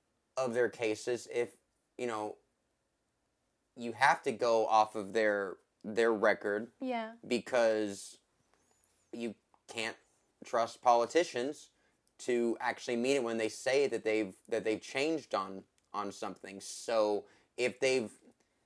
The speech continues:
Speaker 1: it's a lot easier to say you support a policy, uh, to a bunch of supporter, a bunch of voters that support that policy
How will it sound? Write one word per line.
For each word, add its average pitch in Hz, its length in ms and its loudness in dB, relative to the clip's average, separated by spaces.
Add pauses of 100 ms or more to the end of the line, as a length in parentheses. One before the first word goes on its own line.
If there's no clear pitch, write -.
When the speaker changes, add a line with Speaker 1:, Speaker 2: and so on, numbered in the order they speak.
(320)
Speaker 1:
it's 117 160 -6
a 127 60 -6
lot 147 340 2
easier 127 760 -2 (100)
to 117 440 -4
say 151 460 0
you 143 140 -2
support 127 380 -4
a 113 40 -4
policy, 104 840 0 (440)
uh, 107 220 -2 (240)
to 120 480 0 (600)
a 113 80 -2
bunch 127 300 -2
of 113 80 -6
supporter, 120 680 2 (280)
a 120 40 -8
bunch 123 240 -4
of 110 60 -6
voters 117 360 2
that 107 220 -2
support 123 380 0
that 107 200 0
policy 104 680 0